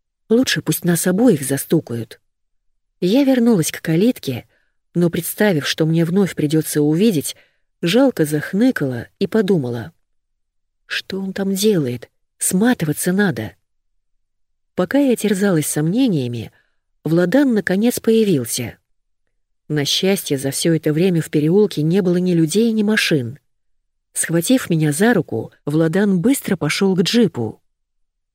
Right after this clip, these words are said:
Только когда мы оказались на проспекте, я смогла таки перевести дух и даже спросила: «Будем звонить в полицию?» Теперь, немного успокоившись,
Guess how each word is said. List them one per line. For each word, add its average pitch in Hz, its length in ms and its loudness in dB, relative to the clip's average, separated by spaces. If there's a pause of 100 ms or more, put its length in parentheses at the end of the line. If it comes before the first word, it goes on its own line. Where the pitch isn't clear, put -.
(540)
Только 285 300 4
когда 220 320 2
мы 214 120 4
оказались 202 540 2
на 170 100 2
проспекте, 160 800 -2 (440)
я 185 220 0
смогла 214 440 2
таки 151 220 -2
перевести 160 480 0
дух 196 360 -2 (220)
и 180 60 0
даже 156 220 0
спросила: 170 720 -2 (880)
«Будем 185 320 0
звонить 202 360 0
в - 40 -14
полицию?» 208 640 0 (1000)
Теперь, 262 400 0
немного 160 380 0
успокоившись, 160 920 0